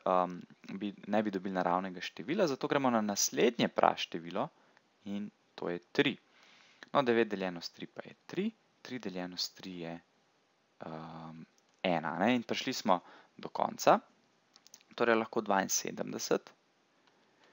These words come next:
dvainsedemdeset zapišemo kot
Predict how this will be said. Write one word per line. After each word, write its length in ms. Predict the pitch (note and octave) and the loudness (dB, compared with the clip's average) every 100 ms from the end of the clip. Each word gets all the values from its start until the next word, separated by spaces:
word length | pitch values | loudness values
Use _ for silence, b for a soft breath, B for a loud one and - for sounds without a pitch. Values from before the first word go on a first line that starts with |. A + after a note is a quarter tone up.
| b b b _ _ _ _ | b b b _ _ _ _
dvainsedemdeset 1040 | - - - - - - C3 A2+ A2 G#2+ - | -16 -12 -10 -6 -6 -6 -6 -8 -6 -8 -8
zapišemo 720 | F2+ F#2 - - - F#2+ F2 | -8 -8 -6 -6 -4 -4 -4
kot 380 | - F#2+ - | 0 0 -2